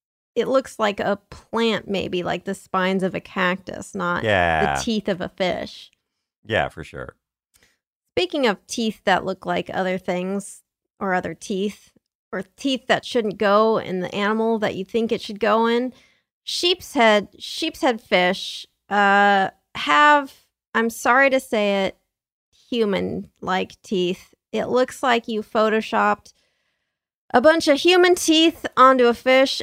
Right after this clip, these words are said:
Speaker 1: and I don't like it. I don't like it one bit.
Speaker 2: Um, yeah, you know, it, like, speaking of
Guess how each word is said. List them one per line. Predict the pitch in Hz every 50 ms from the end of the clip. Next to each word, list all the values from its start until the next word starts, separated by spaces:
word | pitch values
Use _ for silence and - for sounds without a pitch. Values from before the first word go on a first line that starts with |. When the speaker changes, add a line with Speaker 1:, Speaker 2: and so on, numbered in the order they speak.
| -
Speaker 1:
and | - 254 262
I | 269
don't | 285 302 302 302
like | 302 330 359 349
it. | 240 170 135 - - _ _ _ _
I | 226 233
don't | 247 269 277
like | 277 277 269 262
it | 226
one | 226 233 240 226
bit. | 247 254 240 - - - _ _ _ _ _ _ _ _ _ _ _ _ _ _ _ _ _ _ _ _ _ _ _ _ _
Speaker 2:
Um, | - 85 85 82 80 80 80 78 78 76 - -
yeah, | - 98 95 92 92 87 80 78 76 76
you | 78 82 82
know, | 82 78 76
it, | 73 - 85 - -
like, | - 80 76 - -
speaking | - _ - 147 143 - 123
of | 90